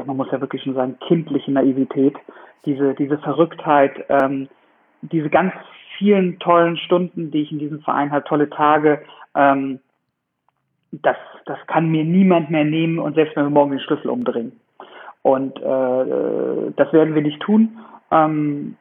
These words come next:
sondern wir, wir schauen weiterhin positiv in die Zukunft und, ähm, ich würd's, ich würd's nochmal machen, auch mit allen negativen Aspekten, die dahinter stehen, weil, ähm,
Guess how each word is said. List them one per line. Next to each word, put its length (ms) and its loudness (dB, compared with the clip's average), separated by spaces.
sondern 400 -2
wir, 180 2
wir 120 2
schauen 260 0
weiterhin 340 2
positiv 520 -2
in 100 -2
die 140 -4
Zukunft 600 0
und, 380 -4
ähm, 400 2
ich 180 -4
würd's, 140 -2
ich 120 -12
würd's 180 -2
nochmal 340 2
machen, 340 -4
auch 140 0
mit 220 0
allen 380 4
negativen 480 0
Aspekten, 400 -8
die 60 -4
dahinter 280 -6
stehen, 300 -12
weil, 340 4
ähm, 380 -2